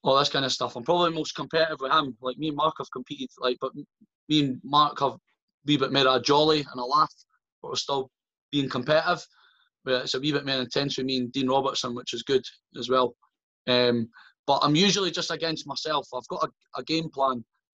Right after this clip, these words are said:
but if someone's, like, sli-, slightly crawling ahead of me with numbers, I'll try and beat it, even though it might be a bit unplanned, if you know what I mean.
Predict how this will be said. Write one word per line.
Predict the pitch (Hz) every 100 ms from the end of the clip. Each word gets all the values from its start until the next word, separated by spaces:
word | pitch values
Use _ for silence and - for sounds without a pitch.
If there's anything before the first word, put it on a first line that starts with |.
| _ -
but | 135
if | 131
someone's, | - 160 165 156 135
like, | 135 - _ _ _ _ _ _ _ _ _ _ -
sli-, | - - 160 160 -
slightly | - 165 151
crawling | - 165 151 135
ahead | 156 156
of | 143
me | 127 113 _ -
with | 135 127 120
numbers, | 143 147 131 113 - _ _ _ _
I'll | -
try | - 151
and | 139 120
beat | 147
it, | 131 - _ -
even | 143 139
though | 127
it | 123
might | 135 131
be |
a | 131
bit | 123
unplanned, | 127 117 139 135 120 - _ _
if | -
you | 131
know | 123
what |
I | 127
mean. | 120